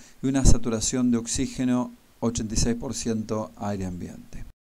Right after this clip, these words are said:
Se realiza una ecografía torácica donde no se evidencia ninguna lesión significativa, eh, y posteriormente se realiza una ecografía pulmonar donde se evidencia,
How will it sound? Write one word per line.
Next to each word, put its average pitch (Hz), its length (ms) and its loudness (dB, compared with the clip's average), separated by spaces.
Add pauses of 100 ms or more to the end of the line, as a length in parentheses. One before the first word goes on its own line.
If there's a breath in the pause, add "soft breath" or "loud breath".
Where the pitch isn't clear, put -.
(1500 loud breath)
Se - 160 2
realiza 131 500 2
una 135 420 4
ecografía 123 500 2
torácica 165 560 4
donde 113 640 2
no 123 180 2
se 123 220 0
evidencia 113 760 2
ninguna 113 360 2
lesión 113 380 -2
significativa, 139 1000 2 (440 loud breath)
eh, 107 580 0
y 127 300 0
posteriormente 127 760 2
se 123 180 -2
realiza 113 580 0
una 117 400 2
ecografía 110 1000 2
pulmonar 139 540 2 (300 loud breath)
donde 123 360 4
se 117 280 2
evidencia, 139 760 4